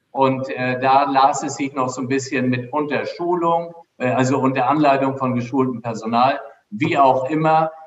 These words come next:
Wir müssen testen. Wir wissen alle, das ist ein Defizit gewesen in den Alten- und Pflegeheimen, gerade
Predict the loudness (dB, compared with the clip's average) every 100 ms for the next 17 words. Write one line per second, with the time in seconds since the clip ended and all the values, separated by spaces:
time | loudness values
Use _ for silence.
0 | _ 2 4 2 0 -4 -4 -2 -2 -6
1 | -6 -6 -2 -2 2 2 0 -4 2 2
2 | 2 -2 -6 -14 _ 2 4 4 -2 -4
3 | -4 -4 -6 -4 -2 0 0 -2 -2 -8
4 | -4 -4 -4 -4 -2 0 0 -2 -4 -8
5 | -8 _ _ -2 0 2 2 2 2 0
6 | -4 -4 -2 -2 0 0 0 0 -2 -4
7 | 0 4 4 2 -2